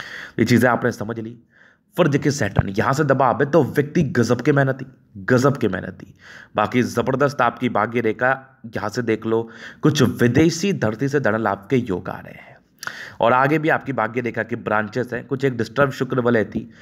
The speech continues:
जहाँ पर से मूड स्विंग की प्रॉब्लम्स को इंडिकेट करती है प्रारंभिक समय में। हालांकि उसके बाद आपकी गजब की line of education है। व्यक्ति काफ़ी ज़्यादा समझदार, अपने ज़िंदगी को समझदारी से जीने वाले, समझदारी से आगे बढ़ने वाले,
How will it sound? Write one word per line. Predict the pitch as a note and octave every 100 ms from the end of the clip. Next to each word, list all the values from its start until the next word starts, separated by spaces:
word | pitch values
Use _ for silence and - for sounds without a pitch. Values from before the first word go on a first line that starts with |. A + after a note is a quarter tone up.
| - - A2
जहाँ | G#2 B2
पर | C#3+ D#3
से | F3
मूड | D#3+ A#2 C#3+ F#3+
स्विंग | - D#3
की | C#3+ D3
प्रॉब्लम्स | A#2 A#2+ B2+ C#3 -
को | C3+
इंडिकेट | A2+ G#2+ B2 B2
करती | G#2+ G2+
है | C3
प्रारंभिक | B2+ A#2+ B2+ A2+ A2
समय | - - E2
में। | - - _ _ - - - -
हालांकि | A#2+ B2
उसके | C3 -
बाद | C#3+ B2+
आपकी | B2 A#2+ B2 G2
गजब | A2+ G#2 B2
की | C3+
line | A#2 B2 B2
of | B2
education | A#2 A#2+ A#2 G#2 A2 G#2
है। | - - - - - G#2+
व्यक्ति | G2 C#3 -
काफ़ी | - D3+ D#3 F#3 D#3
ज़्यादा | A2 C3+ C#3+
समझदार, | B2+ A2 G2 G2+ - - - - - -
अपने | - - D#3
ज़िंदगी | G#2+ C#3+ D#3 E3
को | E3
समझदारी | D3+ - B2+ C#3 G#2+ B2 D3+ D#3+
से | C#3 A#2+
जीने | G2+ C3 D3
वाले, | B2 D3+
समझदारी | D#3 D#3 D3+ - - - C3 E3+ F#3
से | D3+
आगे | A2 A2
बढ़ने | G#2+ F#2+ F#2+
वाले, | F2+ F#2